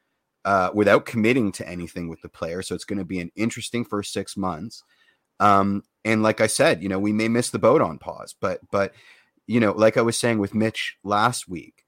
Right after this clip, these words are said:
Mitch and James, I prefer us to be a bit brutal than to keep doling out, you know, 'cause since twenty seventeen, it's been a whole lot of overambition,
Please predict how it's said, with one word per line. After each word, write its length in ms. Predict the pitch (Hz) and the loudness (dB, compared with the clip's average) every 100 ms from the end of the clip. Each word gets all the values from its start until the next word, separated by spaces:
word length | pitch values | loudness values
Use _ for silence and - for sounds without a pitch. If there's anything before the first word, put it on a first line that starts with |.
| _ _ | _ _
Mitch 220 | 98 101 98 | -6 -6 -4
and 100 | 92 | -4
James, 520 | 110 107 80 - - _ _ _ _ | -2 -2 -4 -12 -20 _ _ _ _
I 160 | 117 139 | 2 4
prefer 380 | 147 139 170 175 | 0 0 4 4
us 140 | 185 | 2
to 80 | 175 | -2
be 160 | 180 | 0
a 40 | 127 | 2
bit 300 | 120 113 98 | 2 0 -4
brutal 580 | 95 101 104 95 67 _ _ _ _ - | -4 0 0 0 -4 _ _ _ _ -6
than 160 | 104 | -4
to 100 | 101 | -4
keep 460 | 98 - 113 107 - _ _ _ 107 | -10 -8 -4 -4 -6 _ _ _ -2
doling 520 | 110 107 104 104 101 | 4 6 6 4 2
out, 200 | 95 92 | 0 0
you 80 | 113 | 0
know, 120 | 110 | -2
'cause 200 | 107 131 - | 0 -2 0
since 260 | 190 208 | -2 -2
twenty 260 | - 175 156 | -2 0 0
seventeen, 580 | - 139 127 - 139 113 | 0 0 0 -2 -2 -2
it's 160 | 92 | -4
been 360 | 95 90 120 113 | -8 -2 0 0
a 80 | 92 | -4
whole 380 | - 120 127 123 | -6 -2 0 2
lot 300 | 110 104 92 | 2 2 0
of 180 | 92 - _ _ _ - | -6 -8 _ _ _ 0
overambition, 1000 | 113 131 147 147 123 95 87 90 117 | 2 4 4 2 2 0 -2 -4 -6